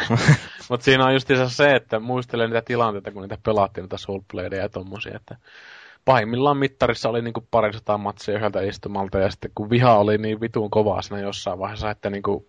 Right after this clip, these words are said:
ei puhunut toiselle pelaajalle yhtään mitään, että siinä vaan hakkasi sitä peliä, että jumalauta, että nyt mä seuraavassa matsissa veän turpaa ja tommosta. Et siis oli, niinku,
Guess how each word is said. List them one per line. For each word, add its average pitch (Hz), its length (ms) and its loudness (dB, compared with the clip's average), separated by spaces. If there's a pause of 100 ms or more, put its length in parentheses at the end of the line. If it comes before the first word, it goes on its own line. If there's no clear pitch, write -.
(120)
ei 117 140 4
puhunut 120 480 0
toiselle 101 460 0
pelaajalle 90 340 -2
yhtään 92 420 -8
mitään, 92 280 -8
että - 120 -10
siinä 127 200 -2
vaan 110 180 4
hakkasi 98 300 -4
sitä - 240 -8
peliä, 92 300 -4
että - 160 -12
jumalauta, 107 580 -2
että 110 160 -4
nyt 123 160 -6
mä 92 180 -4
seuraavassa 98 460 0
matsissa - 400 -8
veän 101 200 -6
turpaa 104 460 -2
ja 87 100 -12 (680)
tommosta. 98 400 0
Et 98 80 -2
siis - 180 -4
oli, 135 200 6
niinku, 123 260 4